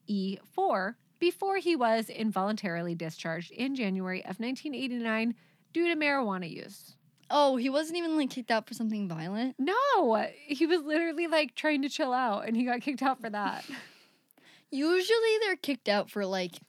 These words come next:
Speaker 2: aggression.
Speaker 1: Or for not being able to, um, uh, follow authority.
Speaker 2: After he was arrested for the bombings, the Washington Post reported that the F B I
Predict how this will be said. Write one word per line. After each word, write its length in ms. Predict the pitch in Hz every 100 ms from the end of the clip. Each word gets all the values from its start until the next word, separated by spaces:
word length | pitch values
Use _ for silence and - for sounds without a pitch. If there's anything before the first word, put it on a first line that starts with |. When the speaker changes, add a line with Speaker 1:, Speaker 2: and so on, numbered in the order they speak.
| _ -
Speaker 2:
aggression. 880 | 196 175 180 170 - - - 196 202
Speaker 1:
Or 300 | 240 254 226
for 240 | - 220
not 260 | 214 196 -
being 220 | 185 180
able 180 | 170 165
to, 420 | - 185 165 165
um, 500 | 156 156 135 120 - - _ _ _ _ _ -
uh, 360 | 151 - - - - _ _ _
follow 380 | _ 185 165 151
authority. 600 | 151 151 - - - 180 _ _ _ _ _ _ _ _ -
Speaker 2:
After 280 | 233 269 359
he 140 | 330
was 140 | 359 370
arrested 360 | 240 202 208
for 80 | 220
the 80 | 214
bombings, 500 | 180 156 160 196 - _
the 160 | 220 220
Washington 560 | 196 202 202 311 320 285
Post 600 | - 247 196 202 - -
reported 640 | 208 - 320 311 208 233
that 180 | 226 208
the 140 | 226 -
F 180 | 208 -
B 160 | 294
I 360 | 175 170 175